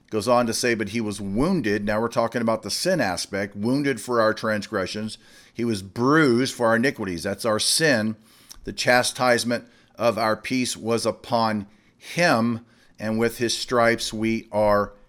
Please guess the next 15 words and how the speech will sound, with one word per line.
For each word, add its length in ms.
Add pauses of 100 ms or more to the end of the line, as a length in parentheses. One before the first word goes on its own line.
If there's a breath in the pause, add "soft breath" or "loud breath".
(280 soft breath)
healed." 640 (580 soft breath)
So 280
again, 400
"Surely 360
he 200
is 100
borne." 380
He 240
carried 580
our 240
griefs. 540
He 100
carried 400
our 120
sicknesses. 680